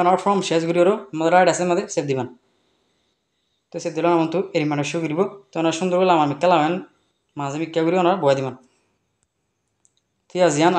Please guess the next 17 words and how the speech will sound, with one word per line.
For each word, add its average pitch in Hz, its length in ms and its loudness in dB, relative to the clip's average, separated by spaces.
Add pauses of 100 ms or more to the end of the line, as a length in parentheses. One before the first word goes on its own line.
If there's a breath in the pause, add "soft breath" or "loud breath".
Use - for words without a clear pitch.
আর 180 100 4 (480)
চ্যানেলের 160 320 0
নাম 160 160 4
আছে 143 180 -2
ইয়ান 175 220 4
সাথে 170 220 4 (340)
হোয়াইট 135 260 -2
কালার। 151 180 -2
তো 185 100 2
ওনারা 180 180 4
তো 196 80 4
ইয়া 208 80 4 (180)
ব্ল্যাক 170 200 2 (340)
কালার 170 220 2 (120)
করা 160 200 4
হইল। 143 120 0 (200)
তো 175 60 -4